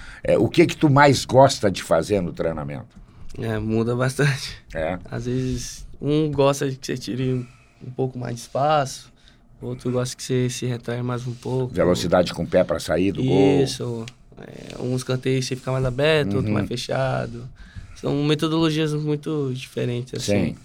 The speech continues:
Speaker 2: Mas não muito distinta, porque o objetivo sempre é defender, né?
Speaker 1: Uhum.
Speaker 2: Mas, é, eu particularmente, eu gosto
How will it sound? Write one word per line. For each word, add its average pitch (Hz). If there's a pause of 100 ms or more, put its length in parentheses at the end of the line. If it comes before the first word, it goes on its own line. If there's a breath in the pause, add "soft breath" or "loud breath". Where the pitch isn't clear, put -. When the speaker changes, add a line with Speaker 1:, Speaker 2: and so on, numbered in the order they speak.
(760 soft breath)
Speaker 2:
Mas 120
não 147
muito 190
distinta, 185
porque 190
o 185
objetivo 175
sempre 175
é 175
defender, 165
né? 135
Speaker 1:
Uhum. 92 (220)
Speaker 2:
Mas, 123 (840 loud breath)
é, 120
eu 147
particularmente, 156
eu 160
gosto 160